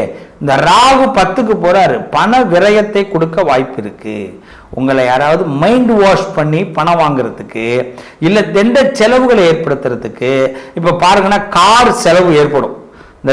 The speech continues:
ரிஷபத்துக்கு நல்லா இருக்கிற காருக்கு நாமளே எக்ஸஸா செலவு பண்ற மாதிரி இருக்கும். சீட்டு கவர் மாத்திரைங்கிற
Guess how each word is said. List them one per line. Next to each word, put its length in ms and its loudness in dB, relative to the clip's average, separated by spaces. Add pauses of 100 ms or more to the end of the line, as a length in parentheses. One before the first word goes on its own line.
ரிஷபத்துக்கு 520 -2 (420)
நல்லா 320 2
இருக்கிற 220 2 (140)
காருக்கு 320 2
நாமளே 300 2
எக்ஸஸா 440 -2
செலவு 200 2
பண்ற 220 0
மாதிரி 160 2
இருக்கும். 240 -6 (360)
சீட்டு 300 0 (120)
கவர் 280 2
மாத்திரைங்கிற 460 0